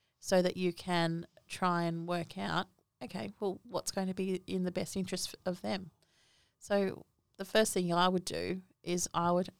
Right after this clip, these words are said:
try and broach the topic with my ex and say, "Okay, what do you want? What do you think should happen?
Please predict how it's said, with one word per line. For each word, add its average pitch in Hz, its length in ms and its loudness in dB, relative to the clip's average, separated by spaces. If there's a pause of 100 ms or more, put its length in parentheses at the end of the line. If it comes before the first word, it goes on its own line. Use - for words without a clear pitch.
(120)
try 165 560 0
and 165 240 -2
broach - 380 0
the - 80 -10
topic - 420 -4 (100)
with 190 200 -6
my 170 160 -2
ex - 420 -6 (160)
and 180 160 0
say, 180 300 2 (260)
"Okay, 240 320 0 (640)
what 247 180 0
do 220 100 -2
you 208 180 4
want? 185 420 -2 (180)
What 208 200 -4
do - 120 -4
you 208 80 2
think 190 200 -2
should 165 140 -4
happen? 185 420 -2